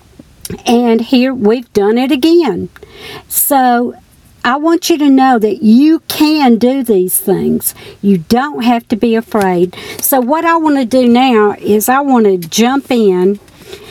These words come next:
and, uh, read some of the first scriptures of it. It's in fourteen, Gala-, I mean, yeah, Galatians three fourteen.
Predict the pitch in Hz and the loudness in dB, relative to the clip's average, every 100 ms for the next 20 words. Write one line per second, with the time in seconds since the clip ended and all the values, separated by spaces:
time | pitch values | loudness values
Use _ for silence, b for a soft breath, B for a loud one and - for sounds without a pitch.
0 | B B - 226 226 214 208 214 202 196 | B B -2 0 2 0 0 0 0 -2
1 | 202 - - - - 208 240 302 269 208 | -4 -10 -20 -20 -4 0 2 0 -4 -4
2 | - 254 240 220 - 262 262 277 - - | -4 -2 0 -2 -2 -2 -2 -2 -6 -2
3 | 302 269 - 208 190 185 196 185 208 214 | -2 -2 -2 0 0 0 -2 0 0 2
4 | 202 202 247 220 - 254 277 - - - | 0 0 0 0 -2 0 0 -4 -4 0
5 | 254 214 233 311 359 B B B B - | 2 2 4 4 2 B B B B -20
6 | - - 220 214 220 - 208 202 190 240 | -8 -2 0 0 -2 0 2 2 0 0
7 | 254 180 240 - 254 226 226 240 254 - | -2 -4 -14 -12 -4 0 2 0 -2 -2
8 | 220 196 - - 247 269 311 330 277 262 | 0 -2 -4 -2 0 0 -2 -2 -2 -2
9 | 247 - 220 180 165 170 | -4 -2 0 0 -4 -6